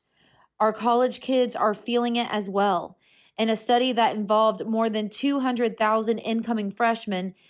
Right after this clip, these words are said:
students reported all-time lows in overall mental health and emotional stability. As psychologist Robert Ley points out, the average child today exhibits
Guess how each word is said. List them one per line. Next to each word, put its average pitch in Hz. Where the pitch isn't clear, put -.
students 262
reported 226
all-time 240
lows 220
in 208
overall 240
mental 220
health 214
and 190
emotional 214
stability. 214
As 208
psychologist 254
Robert 233
Ley 214
points 185
out, 180
the 208
average 294
child 262
today 190
exhibits 233